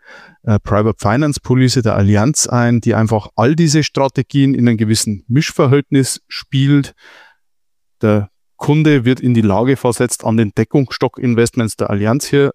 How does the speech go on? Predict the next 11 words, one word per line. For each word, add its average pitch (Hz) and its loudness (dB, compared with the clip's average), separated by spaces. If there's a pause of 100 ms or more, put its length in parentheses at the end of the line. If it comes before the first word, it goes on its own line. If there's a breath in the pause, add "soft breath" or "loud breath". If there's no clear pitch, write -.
(120)
teilzuhaben, 120 -2
um 113 -4
hier, 107 0 (640 loud breath)
ähm, 107 0 (200)
über 110 -2
all 131 0
diese 147 2
Formen 139 0
der 120 2
alternativen 131 -2
Investments 117 -2